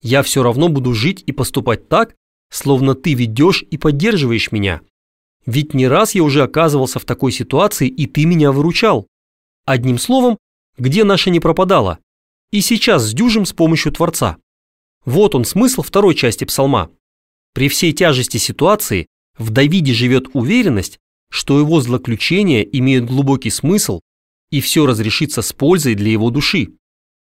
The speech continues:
Так оно и случилось. Мятеж был подавлен, царь вернулся на престол в Иерусалим. Замечательный образец поведения в сложных ситуациях.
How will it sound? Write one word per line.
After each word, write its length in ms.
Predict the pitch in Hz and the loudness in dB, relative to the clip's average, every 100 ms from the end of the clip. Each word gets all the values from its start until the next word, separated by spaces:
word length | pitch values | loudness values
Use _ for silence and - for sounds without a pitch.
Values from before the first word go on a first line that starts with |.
| _ | _
Так 200 | 190 190 | -2 0
оно 200 | 185 170 | 2 2
и 20 | |
случилось. 640 | 165 - 180 208 107 90 - _ _ _ - | 0 -2 -2 -2 -2 -4 -12 _ _ _ -2
Мятеж 400 | 135 143 180 131 | -2 0 0 0
был 160 | 117 | -2
подавлен, 580 | 104 107 113 175 214 233 - _ _ _ | -2 0 2 2 2 -2 -4 _ _ _
царь 260 | - 147 120 | -4 0 0
вернулся 500 | 110 110 131 165 - | 0 0 0 0 -2
на 120 | 113 | -4
престол 580 | 104 104 - 131 165 160 _ | -2 -6 -2 0 0 -2 _
в 140 | 117 117 | -4 -2
Иерусалим. 600 | 120 113 135 120 90 80 _ _ _ _ _ | 0 0 -2 -2 -4 -8 _ _ _ _ _
Замечательный 760 | - 123 156 160 196 170 127 123 | -2 2 2 2 0 0 0 0
образец 420 | 110 120 160 175 | 0 0 0 0
поведения 640 | 143 113 113 135 180 143 | -4 -4 -2 -2 0 0
в 40 | - | -2
сложных 420 | 135 131 135 131 | -2 0 0 -2
ситуациях. 720 | 131 - 156 123 - 82 - | -4 0 0 -2 -6 -10 -12